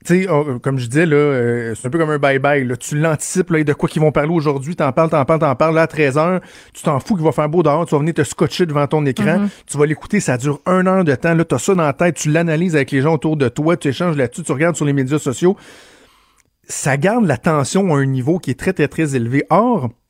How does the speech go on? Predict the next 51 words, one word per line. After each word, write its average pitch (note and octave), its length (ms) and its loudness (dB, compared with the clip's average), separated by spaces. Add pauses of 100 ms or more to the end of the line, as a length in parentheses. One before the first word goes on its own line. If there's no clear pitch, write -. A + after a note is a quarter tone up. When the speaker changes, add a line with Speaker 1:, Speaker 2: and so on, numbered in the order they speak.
(560)
Speaker 1:
si - 160 -4
le D#4+ 40 0
gouvernement, D#3+ 380 0
en E3+ 40 -2
fin C3 120 0
de A2+ 60 -6
semaine, C#3 200 0
n'a C3 80 0
pas A3+ 120 -2
de C#3+ 120 0
nouvelles D3+ 480 2
mesures C3+ 400 -4
de C3+ 80 -2
confinement B2 520 -2
annoncées, B2+ 420 -4
qu'il B2 120 -4
n'y A#2 40 -6
a - 40 -14
pas F#3+ 80 0
de E3 100 2
nouveaux C#3 320 -2
développements C3+ 460 -2
particuliers, B2+ 720 -6 (880)
effectivement, E3 480 0
ça E3 160 -2
coûte - 220 -2
quoi F3 240 0
de C3+ 140 0
dire, « C3 220 -2
Regardez, B2+ 420 -2 (580)
on A2+ 100 -2
va C#3 140 2
permettre F#3 380 0
aux C3 140 2
gens, C#3+ 220 0
là, C#3+ 160 2
surtout C3+ 240 -6
il - 40 -2
faisait B2 280 -2
beau D#3+ 160 -2
samedi, C3 360 -4
là, D3+ 280 0
allez, B2 260 -8
allez B2 220 -4
dehors. A#2+ 440 -2 (520)
Speaker 2:
Ouais. G#3+ 120 -2
Speaker 1:
Écoutez A3 280 -2
des D#3+ 160 0
niaiseries C#3+ 400 0
sur - 180 -8
Netflix. - 640 -10